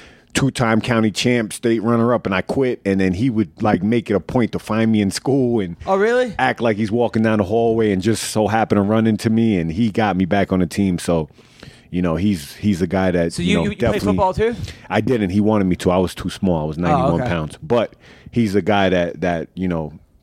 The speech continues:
Speaker 1: definitely looks over people, and that's why, you know,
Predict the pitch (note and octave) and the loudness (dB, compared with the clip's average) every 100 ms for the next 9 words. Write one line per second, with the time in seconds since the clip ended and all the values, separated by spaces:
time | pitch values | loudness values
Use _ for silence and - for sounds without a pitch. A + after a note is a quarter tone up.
0 | D2 G#2 G2+ G2 F#2 F#2 - G#2+ F2+ F2 | -4 -2 0 0 2 2 2 0 0 -2
1 | - D#2+ D2+ D#2 E2+ - F2 D#2+ D2 D2+ | -4 -4 -4 -4 -4 -4 -4 -4 -4 -6
2 | D#2 D2+ D2 | -6 -6 -8